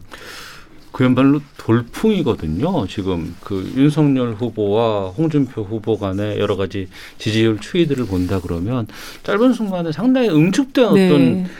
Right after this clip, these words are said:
Speaker 1: 에너지가 이 홍 후보 쪽으로 지금 뭐 가는 건 보이는데 이 홍 후보의 지지율 여기서 그칠지 아니면 더욱더 나갈지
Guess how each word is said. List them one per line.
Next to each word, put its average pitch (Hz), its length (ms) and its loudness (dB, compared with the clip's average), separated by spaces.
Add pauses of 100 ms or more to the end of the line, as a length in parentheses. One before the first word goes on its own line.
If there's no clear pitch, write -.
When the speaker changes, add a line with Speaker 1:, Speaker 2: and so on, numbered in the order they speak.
(160)
Speaker 1:
에너지가 139 800 2
이 107 60 -2
홍 160 420 2
후보 139 240 2
쪽으로 110 360 -4
지금 101 340 -6
뭐 107 100 -6 (880)
가는 160 380 4
건 123 500 2 (600)
보이는데 113 800 4 (560)
이 143 40 6
홍 254 300 8
후보의 233 260 6
지지율 120 480 0 (640)
여기서 143 380 4
그칠지 120 500 -2
아니면 110 300 0
더욱더 117 560 2
나갈지 92 640 -2